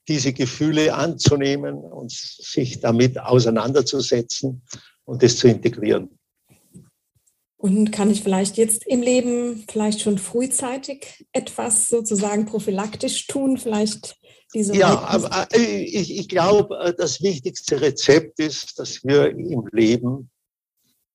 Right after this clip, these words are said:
Speaker 1: bewusst, äh, und aktiv uns mit uns selber beschäftigen.
Speaker 2: Mhm.
Speaker 1: Das hei-, das, das heißt, immer wieder nachfragen,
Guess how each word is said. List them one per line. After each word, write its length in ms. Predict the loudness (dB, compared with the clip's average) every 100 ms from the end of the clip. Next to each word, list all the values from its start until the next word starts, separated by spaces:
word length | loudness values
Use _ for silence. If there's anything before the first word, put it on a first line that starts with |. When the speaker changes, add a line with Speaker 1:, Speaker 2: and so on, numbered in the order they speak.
| _ _
Speaker 1:
bewusst, 880 | -4 -2 4 6 6 4 2 2 -6 _ _ _ _ _ _ _ 2
äh, 340 | 4 4 0
und 280 | 0 0 0 -6
aktiv 920 | -6 -6 -8 0 2 2 0 -8 -16 _ _ _ _ 0
uns 540 | 4 4 2 -2 -4 -6 -2
mit 220 | -2 2
uns 240 | 0 2 2
selber 260 | 2 2
beschäftigen. 680 | -2 -2 -2 -4 -10 -20 _ _ _ _
Speaker 2:
Mhm. 420 | 2 2 0 -4 -6
Speaker 1:
Das 220 | -8 -2
hei-, 180 | -4 0
das, 300 | 0 -2 -4
das 260 | -2 -2 0
heißt, 280 | 0 0 -2
immer 280 | 0 2
wieder 160 | 2 0
nachfragen, 1120 | 0 0 -2 -6 -10 -4 -2 -2 -4 -8